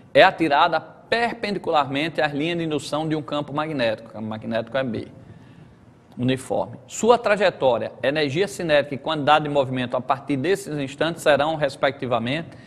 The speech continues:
sua trajetória, energia cinética e quantidade de movimento.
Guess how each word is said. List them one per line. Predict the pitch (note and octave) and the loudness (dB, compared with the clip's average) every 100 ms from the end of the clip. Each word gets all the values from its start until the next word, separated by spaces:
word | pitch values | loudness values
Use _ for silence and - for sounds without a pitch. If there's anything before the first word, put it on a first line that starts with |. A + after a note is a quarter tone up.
| - - - | -20 -20 -20
sua | - - C#3+ D3 | -10 0 2 2
trajetória, | C#3+ F3 F3+ E3+ B2+ A#2 A#2 | 2 2 2 -2 0 2 0
energia | B2 B2 B2 F#3+ | 0 -2 -2 -4
cinética | F#3+ D3+ C#3 A#2+ | -4 -2 0 0
e | - | -4
quantidade | C3+ B2 B2+ | -6 0 0
de | C3 | 2
movimento. | C3+ C3+ B2 A2 | -2 -2 -8 -10